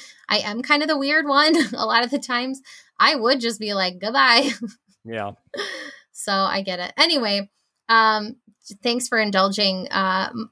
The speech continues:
Speaker 1: a little bit of Packer gossip 'cause I just, you know, you, you have to do it.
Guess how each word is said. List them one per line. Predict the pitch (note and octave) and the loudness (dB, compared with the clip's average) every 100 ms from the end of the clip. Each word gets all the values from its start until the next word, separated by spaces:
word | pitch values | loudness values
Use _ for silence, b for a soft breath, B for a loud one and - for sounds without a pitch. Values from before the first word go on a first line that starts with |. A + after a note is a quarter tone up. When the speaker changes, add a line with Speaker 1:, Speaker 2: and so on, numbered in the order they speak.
| - | -2
Speaker 1:
a | G#3+ | 0
little | G#3+ A3 | 2 2
bit | G#3 G3 | 4 2
of | F#3+ G3 | 2 -2
Packer | - G3 F#3+ G3 | 2 2 2 0
gossip | F#3 F#3 - F#3+ - | 2 2 0 -6 -6
'cause | G#3 G3 | -6 -4
I | F#3+ | -4
just, | F#3+ F#3+ - - G#3 | -4 -4 -6 -10 -8
you | G3 | -6
know, | - G#3 A#3 | -6 -8 -10
you, | A3 G#3+ G#3 G#3 | -8 -6 -8 -6
you | A3 | -4
have | G3 G3 G3 | 0 0 0
to | G3 | -8
do | F#3+ F#3+ | -6 -4
it. | F3+ F#3 | -4 -6